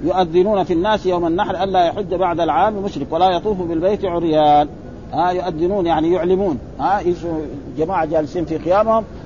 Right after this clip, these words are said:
يجوا أن رسول الله صلى الله عليه وسلم أمر أنه لا، لا يحج بعد العام مشرك ولا يطوف بالبيت عريان. خلاص، ها، عام إيه؟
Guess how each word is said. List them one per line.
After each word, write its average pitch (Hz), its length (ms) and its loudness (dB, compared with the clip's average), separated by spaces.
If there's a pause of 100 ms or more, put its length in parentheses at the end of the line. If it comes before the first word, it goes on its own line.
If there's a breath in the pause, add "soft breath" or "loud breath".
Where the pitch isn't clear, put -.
(120 loud breath)
يجوا 202 360 4 (260 loud breath)
أن 175 180 -2
رسول 180 340 0
الله 185 260 2
صلى 156 140 -2
الله 170 120 -2
عليه 170 120 0
وسلم 160 140 -4
أمر 208 260 0
أنه 175 280 2
لا، 165 120 2 (220 loud breath)
لا 180 140 4
يحج 170 300 -2
بعد 156 220 -4
العام 160 340 -2
مشرك 202 300 -4
ولا 180 180 2
يطوف 170 320 -2
بالبيت 175 400 -4
عريان. 143 500 -2 (180)
خلاص، - 300 -14
ها، 160 140 0
عام 180 380 -2
إيه؟ 180 340 4